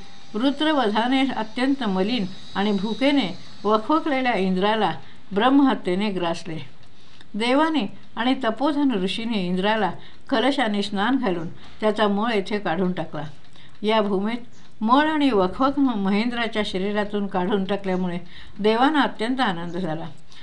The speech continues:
कारण त्यांचा इंद्र आता निर्मल आणि वखवक नाहीसा झाल्यामुळे शुद्ध झाला होता. मग त्या प्रदेशावर प्रसन्न होऊन इंद्राने त्याला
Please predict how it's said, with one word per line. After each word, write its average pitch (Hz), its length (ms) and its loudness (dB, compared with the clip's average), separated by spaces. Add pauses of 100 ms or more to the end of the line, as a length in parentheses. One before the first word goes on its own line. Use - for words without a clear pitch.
(180)
कारण 269 240 6
त्यांचा 285 380 2
इंद्र 247 300 2
आता 202 300 2
निर्मल 196 460 2
आणि 226 180 0
वखवक 185 440 0 (400)
नाहीसा 202 440 2
झाल्यामुळे 175 480 0 (260)
शुद्ध 233 360 -2
झाला 175 240 -2
होता. 143 300 -6 (520)
मग 262 140 4 (100)
त्या 320 120 4
प्रदेशावर 226 640 0 (320)
प्रसन्न 277 400 2
होऊन 220 260 2
इंद्राने 214 540 0
त्याला 196 220 0